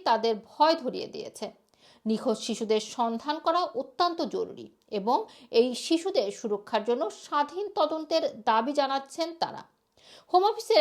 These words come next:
একজন মুখপাত্র বলেন, এই প্রতিবেদনের অভিযোগগুলো অত্যন্ত গুরুতর। হারিয়ে যাওয়া শিশুরা অত্যন্ত দুর্বল হতে পারে এবং তাদের কল্যাণ ও সুরক্ষা একটি কেন্দ্রীয় উদ্বেগ হওয়া উচিত। তারা এই অনুসন্ধানগুলি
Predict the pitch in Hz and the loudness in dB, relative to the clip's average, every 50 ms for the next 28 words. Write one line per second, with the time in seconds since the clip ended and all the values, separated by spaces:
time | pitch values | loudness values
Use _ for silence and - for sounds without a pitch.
0 | 285 285 285 330 330 294 - 247 254 277 294 - - 392 403 392 381 392 403 403 | 4 4 2 -2 -2 -2 -4 -4 -2 -2 -2 0 -2 0 0 0 0 0 -4 -2
1 | 403 359 359 330 240 202 208 214 214 - _ - 254 311 370 403 - - 370 349 | 0 0 0 0 0 -2 -2 -4 -8 -10 _ 2 2 4 4 0 0 -2 -2 0
2 | - 370 359 370 359 381 370 370 370 320 - 240 262 285 285 339 339 370 370 349 | 0 0 -2 -2 -2 -2 -2 -2 -4 -4 2 4 4 4 4 2 0 0 -2 -2
3 | 294 - 339 285 214 190 220 - _ _ 339 339 339 330 349 330 - 208 196 - | -2 -4 -2 -2 -2 -2 -4 -10 _ _ 0 0 0 -2 -6 -6 -4 -4 -6 -6
4 | - - 170 - - - _ _ _ _ - 226 202 202 202 196 208 202 196 208 | -8 -12 -12 -12 -14 -14 _ _ _ _ -2 0 2 2 2 2 2 0 0 0
5 | 208 - 233 220 - 294 339 381 381 262 - - - 233 226 226 247 233 202 - | -2 -4 -10 -8 0 0 0 0 0 -2 -6 -2 -2 -2 0 0 -4 -4 -4 -4
6 | 233 233 233 226 285 330 330 330 233 - - 196 - 180 185 190 190 208 - - | -6 -4 0 2 2 2 2 -2 -8 -12 -10 -10 -8 -8 -8 -8 -10 -12 -14 -20
7 | - - - - 294 302 320 320 - 294 277 302 302 294 - - 262 254 254 262 | -20 -4 -2 0 2 2 2 2 2 2 4 2 0 0 2 6 6 6 8 8
8 | 277 294 320 392 415 - - 254 254 254 - - 349 330 339 330 330 - - 233 | 6 6 4 4 -2 0 4 4 4 4 2 -4 0 0 0 0 -2 -4 -6 -4
9 | 165 - - - 196 208 - - 233 220 _ - 277 277 277 294 294 320 330 349 | -4 -4 -6 -8 -10 -10 -8 -10 -12 -10 _ -2 -2 0 0 0 0 0 0 0
10 | 349 - - - 240 240 214 214 - 302 320 320 - 269 202 170 - - - - | -2 -4 -4 -6 -6 -6 -6 -2 0 -2 -2 -2 0 -2 -2 -2 -2 -10 -14 -14
11 | 190 185 - _ _ _ - - - - - _ - 330 339 370 370 - 262 294 | -14 -14 -16 _ _ _ -20 -20 -20 -20 -6 _ 4 4 4 4 2 2 2 2
12 | 339 311 - - 254 262 294 330 330 - 381 359 349 392 403 339 330 285 214 196 | 2 0 -2 -2 0 0 0 -2 -2 -4 -4 -2 -2 -2 -2 0 0 2 2 2